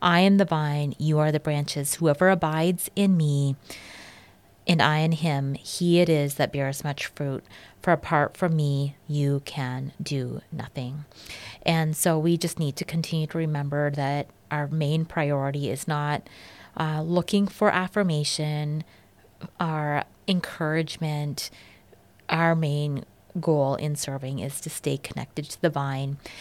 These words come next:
And then once again, if we are connected to the vine, we can be confident that we will bear fruit and that our works will be praised, even if it's not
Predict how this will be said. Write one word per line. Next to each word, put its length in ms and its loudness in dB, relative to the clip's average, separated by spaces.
And 200 4
then 320 4
once 440 0
again, 500 2
if 180 -8
we 120 0
are 100 -4
connected 540 -4
to 100 -16
the 80 4
vine, 380 -4
we 120 0
can 180 -2
be 100 2
confident 720 -4
that 280 0
we 260 4
will 380 4
bear 320 0
fruit 480 -4
and 320 0
that 340 -4
our 300 2
works 400 -6
will 460 0
be 260 -2
praised, 640 -8
even 600 6
if 460 4
it's 200 -4
not 540 -2